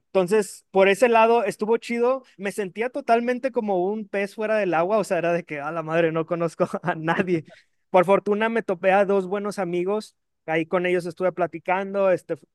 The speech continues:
Speaker 1: fuimos caminando en el proceso de, de la pink carpet, porque sí era un poco caótica, la neta, o sea,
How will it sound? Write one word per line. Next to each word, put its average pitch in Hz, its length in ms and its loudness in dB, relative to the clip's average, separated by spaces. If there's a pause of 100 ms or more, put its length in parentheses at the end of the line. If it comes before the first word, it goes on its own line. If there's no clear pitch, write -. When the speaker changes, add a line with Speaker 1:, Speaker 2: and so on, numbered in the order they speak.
(180)
Speaker 1:
fuimos 165 240 -12
caminando 165 420 -6
en 175 60 -4
el 165 100 -2
proceso 165 600 2
de, 147 240 -2
de 151 160 -4
la 139 420 -6
pink 165 180 -4
carpet, 190 320 -2
porque 165 280 -4
sí 185 240 0
era 190 140 4
un 185 120 0
poco 175 280 -6
caótica, 156 540 -2
la 143 100 -6
neta, 160 340 -8
o 160 60 -6
sea, 143 280 -8